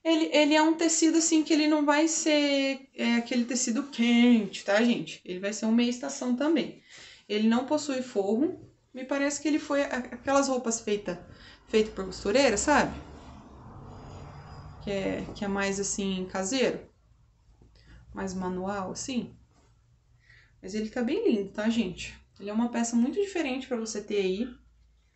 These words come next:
Pra você tá usando nesse inverno, tá bom? Muito lindinho. Apenas dezoito reais, tá, gente? Ele vai vestir até um G G. A próxima peça, peça dezesseis.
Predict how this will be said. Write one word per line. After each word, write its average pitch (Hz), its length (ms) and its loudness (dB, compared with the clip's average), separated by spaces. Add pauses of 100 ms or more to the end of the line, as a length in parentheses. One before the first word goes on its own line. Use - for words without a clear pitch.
(880)
Pra 196 120 -14
você 202 280 -8
tá 208 220 -6
usando 208 480 -6
nesse 214 300 -6
inverno, 208 520 -4
tá - 60 -18
bom? 214 380 -6 (340)
Muito 247 260 -2
lindinho. 220 540 0 (160)
Apenas 277 440 -2
dezoito 311 440 0
reais, 285 380 0
tá, 233 160 -2
gente? 214 280 0
Ele 196 100 -4
vai 214 120 0
vestir 240 240 -4
até 254 160 -6
um 277 100 -2
G 320 180 0
G. 226 300 -4 (2500)
A 285 120 -6
próxima 302 560 -2
peça, 214 400 -2
peça 220 280 -4
dezesseis. 208 880 -4